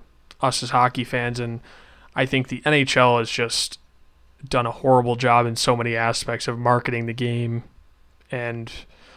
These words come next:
you look at, this is one, one example that I like to point to, you look at the expansion draft, and you imagine any other sport would have been billing that immediately from when it was planned as this huge event.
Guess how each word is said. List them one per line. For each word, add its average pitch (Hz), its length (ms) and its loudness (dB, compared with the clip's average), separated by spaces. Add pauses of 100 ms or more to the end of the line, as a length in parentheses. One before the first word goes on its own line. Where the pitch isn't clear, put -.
(560)
you 135 160 6
look 160 180 6
at, 123 280 4
this 135 180 -2
is 131 60 -4
one, 123 380 2
one 135 160 4
example 123 420 0
that 117 100 -2
I 120 120 2
like 117 220 -2
to 123 100 -8
point 117 320 -4
to, 120 360 -6 (180)
you 147 140 -2
look 147 140 2
at 143 80 -2
the 135 80 4
expansion 123 560 2
draft, 110 480 -10 (580)
and 120 240 0
you 123 100 2
imagine 131 680 4 (420)
any 147 220 6
other 147 200 4
sport 117 540 0 (280)
would 127 140 0
have 120 80 0
been 117 140 -2
billing 131 300 4
that 123 140 2
immediately 131 520 2
from 120 520 -2 (280)
when 135 140 4
it 127 80 2
was 123 140 -2
planned 117 500 0 (160)
as 127 180 2
this - 200 -4
huge 135 260 4
event. 117 340 -2